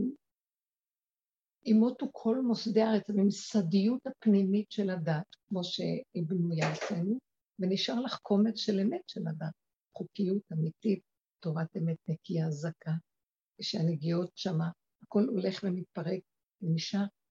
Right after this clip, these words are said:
אמת, זאת התורה. אדם כי ימות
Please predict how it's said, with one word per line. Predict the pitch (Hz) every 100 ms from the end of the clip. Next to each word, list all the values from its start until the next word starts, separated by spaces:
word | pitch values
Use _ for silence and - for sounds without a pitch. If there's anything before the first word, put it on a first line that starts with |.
| _ _ _ -
אמת, | 214 240 - _ -
זאת | 156 240 240
התורה. | 254 - 247 185 180 - _ _ _ _ _ _ _ -
אדם | 165 220 240
כי | -
ימות | 190 208